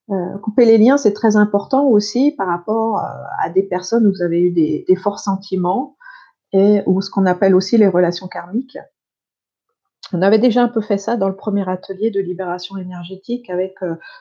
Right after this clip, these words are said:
couper les dépendances affectives. Hein. Et là, on va retrouver ça aussi. C'est-à-dire quand vous avez, euh, déployé beaucoup d'énergie à penser, à ressentir des choses pour une personne, il se crée un lien énergétique.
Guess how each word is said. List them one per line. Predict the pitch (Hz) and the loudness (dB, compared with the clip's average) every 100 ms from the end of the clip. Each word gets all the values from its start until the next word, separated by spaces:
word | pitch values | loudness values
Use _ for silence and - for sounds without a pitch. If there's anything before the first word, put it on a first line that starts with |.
| _ | _
couper | - - | -6 2
les | 214 185 | 4 4
dépendances | 190 190 190 190 | 4 4 2 2
affectives. | 190 190 - 285 208 170 - _ _ _ _ 185 | 0 0 4 4 4 0 -10 _ _ _ _ -6
Hein. | 202 208 - _ | -6 -6 -18 _
Et | - 185 | 2 4
là, | 247 | 4
on | |
va | 208 | 2
retrouver | 196 - 196 202 | 0 -6 0 0
ça | 196 190 | 2 2
aussi. | 190 196 233 214 - _ _ _ | 2 0 -4 -4 -8 _ _ _
C'est-à-dire | - - 214 262 262 | -20 0 2 2 2
quand | 226 | -2
vous | 190 208 214 | 2 2 4
avez, | 208 214 226 - 185 | 2 4 2 2 -2
euh, | 180 | 0
déployé | 202 208 208 | -2 2 2
beaucoup | 196 214 226 | 2 -4 -2
d'énergie | 202 196 196 185 214 208 | 0 0 -2 -6 -6 -8
à | |
penser, | 180 202 202 220 220 | -8 -10 -6 -4 -2
à | |
ressentir | 190 185 180 190 | -4 -8 -12 -14
des | 180 | -12
choses | 180 214 - | -12 -12 -10
pour | 185 | -10
une | 175 | -10
personne, | 175 - 254 208 | -14 -10 -6 -6
il | |
se | - | -6
crée | - 208 | -8 -4
un | 190 | -4
lien | 185 180 | -4 -4
énergétique. | 180 175 170 180 - 269 - | -4 -6 -6 -6 -4 -6 -8